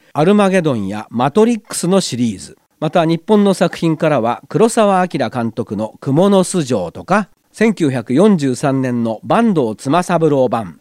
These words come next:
そして千九百五十八年の三船敏郎版と、二本の無法松の一生がチョイスされました。詳しいスケジュールやラインナップについては、グラシネのホームページからリンクしている午前十時の映画祭トゥエルブの公式サイトをご覧いただくか、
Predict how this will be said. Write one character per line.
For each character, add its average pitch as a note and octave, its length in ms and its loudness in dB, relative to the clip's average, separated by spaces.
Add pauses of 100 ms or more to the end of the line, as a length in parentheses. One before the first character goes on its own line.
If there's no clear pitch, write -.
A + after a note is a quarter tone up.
そ - 160 -2
し - 140 -4
て G3+ 260 -2
千 D#3+ 220 -2
九 B2 140 -4
百 A2+ 240 -10
五 B2+ 180 2
十 E3+ 240 2
八 D#3+ 220 -2
年 B2+ 220 0
の F2 100 -8
三 G#2+ 160 -4
船 A3 240 2
敏 D#3+ 340 -2
郎 C#3+ 200 2
版 A#2+ 200 -4
と、 - 200 -14 (180)
二 A3 100 4
本 G#3 300 4
の A#2 200 -4
無 C3 140 0
法 G3 240 4
松 C3+ 240 -4
の G#2+ 100 -2
一 A2+ 140 -6
生 C#3+ 320 0
が D#3 160 0
チ - 140 0
ョ F3+ 40 6
イ D3+ 40 4
ス - 100 -6
さ A#2+ 140 -4
れ G#2 80 -6
ま F#2 120 -6
し - 80 -10
た。 C3+ 360 -10 (440)
詳 A3 200 2
し A#3 160 0
い F#3 80 0
ス - 100 -10
ケ D#3+ 140 0
ジ D#3 100 0
ュ C#3+ 60 2
ー - 20 0
ル A2 80 -4
や F#2 160 -6
ラ C3+ 120 0
イ A3+ 40 4
ン A3+ 80 4
ナ G#3+ 120 2
ッ - 20 -2
プ - 160 -6
に A#2+ 100 -2
つ - 100 -6
い B2 80 -2
て G#2 120 -6
は、 F#2 240 -8 (180)
グ A#2 80 -4
ラ F#3 140 2
シ - 120 -8
ネ F3+ 120 0
の D3+ 160 -2
ホ D#3+ 180 0
ー D#3 40 4
ム D#3 100 2
ペ D3+ 180 0
ー C3+ 40 0
ジ A#2 100 -10
か G#2 100 -6
ら G2 120 -6
リ D3+ 120 2
ン C#3+ 60 0
ク G#2 160 -8
し - 80 -14
て G#2 100 -12
い F#2+ 140 -8
る A2+ 180 -6 (140)
午 G#3+ 160 4
前 G3 280 0
十 D#3 200 4
時 B2 140 -4
の A2 180 -2
映 B2+ 180 0
画 B2 140 0
祭 G2 260 -4
ト C3+ 140 -2
ゥ F#3 60 6
エ A#3 40 4
ル A3 100 2
ブ D3+ 140 -2
の F#2+ 140 -4
公 E3 240 2
式 D3 240 -6
サ D3 160 -2
イ B2 80 -4
ト - 180 -4
を E2+ 60 -6
ご A2 100 0
覧 D#3+ 160 2
い D3 60 -2
た D3 100 -2
だ C#3 140 0
く - 80 -10
か、 G2 260 -6